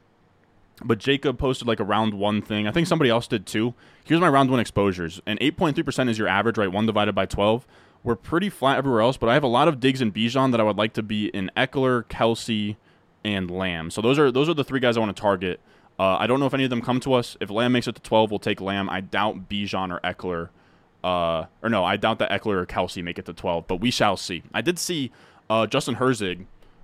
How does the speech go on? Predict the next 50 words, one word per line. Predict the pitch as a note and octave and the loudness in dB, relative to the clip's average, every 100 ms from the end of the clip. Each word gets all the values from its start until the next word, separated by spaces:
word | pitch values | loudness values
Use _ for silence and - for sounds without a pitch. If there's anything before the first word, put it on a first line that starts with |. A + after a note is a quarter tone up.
| - | -6
got | A2+ F#2+ - | -4 -4 -6
Kupp | - D3+ D3 | -2 0 0
and | A#2 F#2 | -2 -2
Diggs | A#2 B2 - | 0 0 -2
to | F#2+ | -6
fall | G2 G2 | -6 -6
to | |
him | G2+ F2+ | -6 -8
at | |
twelve. | - G2 E2+ | -4 -4 0
I'd | B2 | -2
be | B2 | -4
shocked | - - - G2+ - - - _ _ _ - | -8 -6 -2 -2 -2 -14 -20 _ _ _ -8
if | G2+ | -4
we | A2+ | 0
got | G2 F#2 - | 2 0 0
that. | E2 D#2 | -4 0
Now, | A2 | 2
I | A2+ | 2
do | A#2+ | 2
wanna | G3 F#3 C3 | 2 2 2
say, | D#3 B2 G2 - _ _ _ _ _ _ _ _ - - C3 | 2 2 0 -6 _ _ _ _ _ _ _ _ -20 -6 0
any | E3+ | 0
of | E3 | 0
you | D#3 | 0
guys, | B2+ C3 C3 A#2+ | 2 2 0 2
uh, | A#2+ A2+ | 0 2
in | C3+ | 0
this | B2+ - | 0 2
draft, | A#2+ G#2 - | 2 2 0
let | B2+ | -2
me | A#2 | -2
know. | G2+ F2+ - | -4 -6 -6
I'm | A2 | 2
always | E3 D#3 | 2 2
curious | D#3 C#3 - | 2 0 2
to | |
know | B2 | 0
if | A#2 | 0
any | A#2 | 0
of | |
you | A#2 | 0
guys | A2 A#2+ | 0 2
hopped | G#2 - | 0 0
in | A2 | -4
here. | G#2+ G#2+ G2 _ _ _ _ - | -2 -2 -4 _ _ _ _ -4
Um, | G2 F#2+ - | 0 0 -2
it's | B2+ | 0
always | C3+ - | 0 2
cool | C3+ A2+ G2+ | 2 2 0